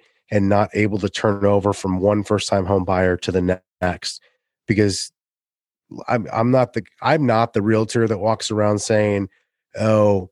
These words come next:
you know, the average homeowner's, you know, wealth is, is this much percentage higher than everyone." Like,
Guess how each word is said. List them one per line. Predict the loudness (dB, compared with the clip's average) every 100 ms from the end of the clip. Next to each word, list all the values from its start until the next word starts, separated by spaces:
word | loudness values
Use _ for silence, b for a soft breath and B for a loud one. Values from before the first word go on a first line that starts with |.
| -4
you | 0
know, |
the | 2
average | 2 2 0 0
homeowner's, | 0 2 2 2 -2 -4 -2
you |
know, | 0 2
wealth | 2 2 0 -2
is, | -4 -6 -8
is | -8 -6
this | -6 -2
much | -4 -4
percentage | -4 -2 -2 0
higher | 0 2 2
than | 0
everyone." | -2 -2 -4
Like, | -4 -4